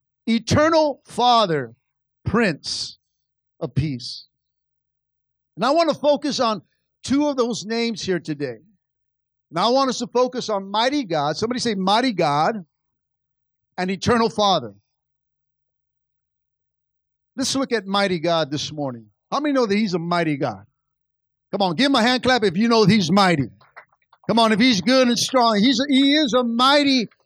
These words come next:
God. And so when I look at the manger, when I look into this, this scene here, I want you to take a good look at the manger.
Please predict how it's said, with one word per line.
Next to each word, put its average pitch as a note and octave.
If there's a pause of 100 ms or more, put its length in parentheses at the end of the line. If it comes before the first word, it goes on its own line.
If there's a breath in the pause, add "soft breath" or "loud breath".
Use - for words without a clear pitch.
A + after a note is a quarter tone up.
(160)
God. F#3 (440)
And B3
so C#4+
when C#4
I E4 (180)
look C4
at D#4
the B3+
manger, B3+ (640)
when A#3+
I D4+ (160)
look D#4
into C#4+
this, C4 (180)
this A#3+
scene D#4
here, B3+
I A3+
want B3+
you C4+
to D4
take C4+
a C4
good C4+
look C4 (220)
at A3+
the B3
manger. A#3